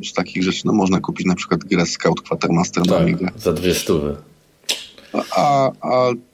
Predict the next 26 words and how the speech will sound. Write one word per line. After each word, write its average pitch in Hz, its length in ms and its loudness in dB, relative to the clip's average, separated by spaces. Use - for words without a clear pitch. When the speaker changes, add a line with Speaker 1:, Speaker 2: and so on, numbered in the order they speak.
Speaker 1:
teraz 117 240 2
jest 104 240 0
intuicyjny 101 680 2
Retronix 90 600 2
E 98 60 4
U, 87 100 2
to - 140 -12
sobie - 280 -2
każdy 87 280 0
może 90 180 2
zobaczyć, 87 540 -2
nie 95 40 0
będziemy 87 240 2
tego 92 200 2
rozwijać. 87 420 0
No. 98 340 4
Speaker 2:
No, 110 420 0
więc, 131 420 -4
y, 139 260 0
no - 80 -2
tak, 180 240 0
y, 165 40 4
wiesz, 131 220 0
e, 87 400 2
e, 107 300 4
t-, - 260 0